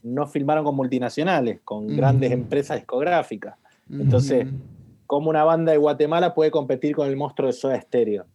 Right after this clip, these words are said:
Speaker 1: Nunca va a
Speaker 2: Ujú.
Speaker 1: competir.
Speaker 2: Ujú.
Speaker 1: O con el monstruo de Maná. ¿Me entiendes?
Speaker 2: Claro.
Speaker 1: Entonces, eh, está re bien lo, lo que hicieron, lo, lo,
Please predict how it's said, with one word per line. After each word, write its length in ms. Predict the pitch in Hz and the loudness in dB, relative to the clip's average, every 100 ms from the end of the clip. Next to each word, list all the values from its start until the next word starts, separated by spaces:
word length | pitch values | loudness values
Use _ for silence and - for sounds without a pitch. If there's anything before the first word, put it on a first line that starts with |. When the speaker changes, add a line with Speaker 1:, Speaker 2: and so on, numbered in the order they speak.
| _ | _
Speaker 1:
Nunca 380 | - 208 160 113 | -2 0 2 0
va 80 | 104 | 0
a 20 | |
Speaker 2:
Ujú. 80 | 127 | -2
Speaker 1:
competir. 420 | 135 101 107 110 - | -6 -10 -12 -16 -16
Speaker 2:
Ujú. 240 | - 139 123 | -10 -2 0
Speaker 1:
O 80 | 110 | 2
con 140 | 113 | 0
el 100 | 113 | 0
monstruo 340 | 123 120 143 | -2 -2 -4
de 80 | 131 | -4
Maná. 480 | 113 113 117 110 95 _ _ _ _ _ - | -2 -2 -2 -4 -6 _ _ _ _ _ -8
¿Me 80 | 113 | -4
entiendes? 420 | 110 139 170 147 | 0 0 0 -2
Speaker 2:
Claro. 340 | 143 143 127 | -4 -6 -4
Speaker 1:
Entonces, 760 | 127 127 165 185 175 160 143 - - - | -2 2 0 2 4 4 2 -2 -12 -6
eh, 160 | 143 147 - - 127 - | -2 -2 -4 -14 -14 -10
está 280 | 135 - 151 | -10 0 2
re 140 | 156 | 4
bien 220 | 147 170 185 | 6 4 4
lo, 140 | 170 | 2
lo 180 | 127 110 | 0 0
que 120 | - | 0
hicieron, 760 | 110 - 165 165 160 156 147 113 | -6 2 6 8 6 4 -2 -4
lo, 300 | 113 110 - | -4 -4 -4
lo, 680 | 117 110 104 101 98 92 | -4 -2 -4 -6 -8 -12